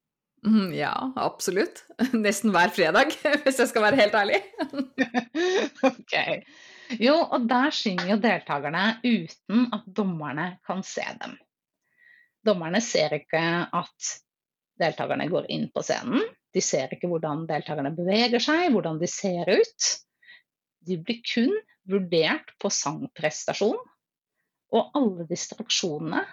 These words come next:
Speaker 2: de er fjernet med hensikt. Og det vi kan ta med oss fra The Voice, da, det er at vi må lage oss et system og en prosess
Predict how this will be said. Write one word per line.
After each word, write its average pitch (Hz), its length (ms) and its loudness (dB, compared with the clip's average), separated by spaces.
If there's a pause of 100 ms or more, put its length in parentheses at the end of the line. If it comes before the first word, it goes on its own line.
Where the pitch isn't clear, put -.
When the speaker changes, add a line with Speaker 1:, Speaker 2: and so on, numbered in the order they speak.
(120)
Speaker 2:
de 202 140 4
er 202 100 -4
fjernet - 1040 -6
med 156 160 -2
hensikt. - 640 -8 (920)
Og 220 100 2
det 190 220 6
vi 214 60 2
kan 269 180 2
ta 262 280 2
med 156 120 0
oss - 160 -2
fra 226 100 0
The 247 140 2
Voice, 359 460 2
da, 381 100 0 (520)
det 196 120 2
er 180 160 -2
at 214 140 0
vi 180 180 0
må 196 80 4
lage 160 640 2
oss - 320 0
et - 160 -2
system - 560 -2 (400)
og 180 160 0
en 175 120 -4
prosess - 640 -2